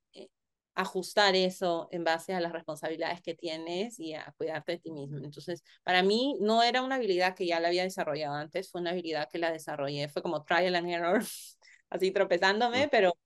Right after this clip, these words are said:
Speaker 1: aprendí, eh, durante el doctorado y, y, y me ayudó mucho, ¿no? Ahora, eh, pues sí, es algo que lo manejo muchísimo mejor.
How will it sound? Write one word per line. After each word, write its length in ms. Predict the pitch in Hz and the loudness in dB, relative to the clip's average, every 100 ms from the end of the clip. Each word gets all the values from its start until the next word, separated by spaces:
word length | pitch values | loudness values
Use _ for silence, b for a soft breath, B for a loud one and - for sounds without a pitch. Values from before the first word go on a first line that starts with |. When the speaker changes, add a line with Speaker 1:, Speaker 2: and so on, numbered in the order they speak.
| _ _ | _ _
Speaker 1:
aprendí, 840 | - 190 175 180 185 202 240 226 - | -2 0 2 0 2 2 2 -2 -2
eh, 520 | 180 180 175 170 165 | 0 2 2 0 0
durante 340 | 170 170 175 170 | 0 0 0 -2
el 80 | |
doctorado 680 | 156 160 165 160 165 190 240 | -2 -2 0 2 2 2 0
y, 260 | 233 156 143 | -2 -4 -8
y, 100 | - 165 147 | -10 -12 -6
y 80 | 185 | 0
me 100 | 180 | 2
ayudó 260 | 170 214 285 | 4 2 2
mucho, 320 | 320 - 156 | -2 -2 -10
¿no? 240 | - - | -10 -10
Ahora, 720 | 165 156 165 165 170 151 - - | -6 -4 0 0 -2 -4 -10 -16
eh, 280 | - - _ _ | -18 -18 _ _
pues 180 | 175 165 | -8 -6
sí, 160 | 170 160 | -4 -4
es 140 | 175 | -2
algo 220 | 170 170 | 0 0
que 80 | 170 | -2
lo 60 | 165 | -6
manejo 320 | 160 165 - | -6 -10 -10
muchísimo 460 | 170 165 - 156 151 | -10 -10 -16 -16 -18
mejor. 340 | 139 - - | -16 -16 -16